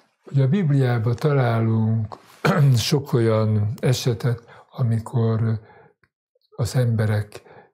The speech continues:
Istenhez fordulnak az irgalomért. Jézus is, amikor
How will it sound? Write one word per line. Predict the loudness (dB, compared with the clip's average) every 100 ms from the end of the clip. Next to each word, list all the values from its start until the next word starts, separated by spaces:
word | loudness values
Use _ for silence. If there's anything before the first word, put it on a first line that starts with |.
| _ _ -4
Istenhez | -4 -2 -2 0 0 -2
fordulnak | -4 -2 -2 -2 -2 -2 -2 -4 -4
az | -6 -4
irgalomért. | -2 -2 -2 -2 -2 0 -2 -2 -6 -16 -20 -20 -20 _ _ _ _ 0
Jézus | 2 4 0 -2
is, | -4 -2
amikor | -2 -2 -2 -2 0 0 0 0